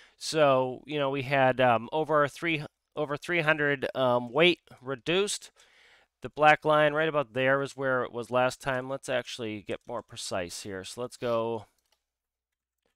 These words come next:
we'll do a paint block here. Paintable indicator. So that was right about here was where the,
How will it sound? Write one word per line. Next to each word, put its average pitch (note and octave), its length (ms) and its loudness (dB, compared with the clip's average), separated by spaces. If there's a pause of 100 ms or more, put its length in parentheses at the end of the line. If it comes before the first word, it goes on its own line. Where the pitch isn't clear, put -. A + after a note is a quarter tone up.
we'll C#3 80 -18
do C#3+ 60 -4
a B2+ 40 -4
paint D#3+ 300 -2
block D#3 340 -2
here. E3 260 -2 (1200)
Paintable A#2+ 320 -6
indicator. C3+ 440 -4 (3250)
So C#3 440 0
that D#3 220 6
was D3 220 -6
right D#3 280 4
about C#3 380 2
here C3+ 540 0
was A#2 220 -4
where A#2 300 -2
the, G#2+ 460 -4